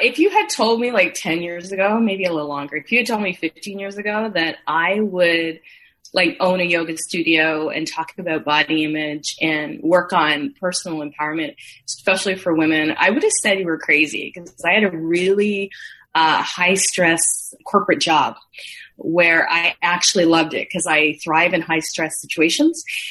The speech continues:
And it was something that I, I just loved. And I would have never guessed that I would leave all that behind and do this type of work full time. So, and I have been doing yoga, uh,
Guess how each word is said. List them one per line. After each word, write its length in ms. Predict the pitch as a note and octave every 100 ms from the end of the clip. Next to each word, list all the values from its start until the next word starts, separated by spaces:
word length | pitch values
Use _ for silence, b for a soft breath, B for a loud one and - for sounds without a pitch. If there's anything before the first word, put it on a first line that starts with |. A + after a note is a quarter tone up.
| B -
And 120 | F#3
it 80 | D#3+
was 120 | -
something 280 | G3 F#3 F3
that 120 | D#3+
I, 220 | D#3 - -
I 220 | D#3 D#3
just 400 | - F3 D#3+ -
loved. 580 | E3+ F#3+ A3+ D3+ - - -
And 140 | F3+
I 80 | F3+
would 100 | F#3
have 140 | F3
never 300 | F3+ F3+ F3+
guessed 440 | F3 B2 - - -
that 120 | E3
I 80 | D#3+
would 240 | D#3 - _
leave 380 | F3 F#3+ F#3+ F#3+
all 220 | F3 E3
that 220 | D#3 C#3 -
behind 680 | D3 F#3 F3+ D3 D3 C#3+ B B B B -
and 520 | F3 E3+ D#3+ D#3+ C#3 - - E3 -
do 200 | G#3+ G#3
this 280 | G3 F#3+ -
type 200 | D#3+ E3
of 140 | D3
work 200 | D#3 - -
full 140 | D#3
time. 440 | - A3+ F#3 C3+ D3
So, 400 | - F3+ D#3+ D3+ B B B _ _ -
and 180 | E3+ E3+
I 200 | D3 F#3
have 100 | A#3+
been 120 | A3+
doing 200 | G#3 F#3
yoga, 320 | F3 E3+ E3
uh, 480 | E3 D#3+ D3+ D#3 D#3